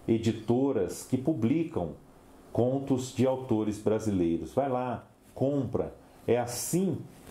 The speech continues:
que você vai valorizar o trabalho de nossos escritores. É assim que você vai reconhecer que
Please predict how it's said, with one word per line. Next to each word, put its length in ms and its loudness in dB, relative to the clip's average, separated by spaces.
que 120 2
você 600 2
vai 440 0
valorizar 880 0
o 100 2
trabalho 840 0
de 140 0
nossos 520 -2
escritores. 1300 -2
É 120 4
assim 600 0
que 80 4
você 320 0
vai 140 2
reconhecer 880 -2
que 320 0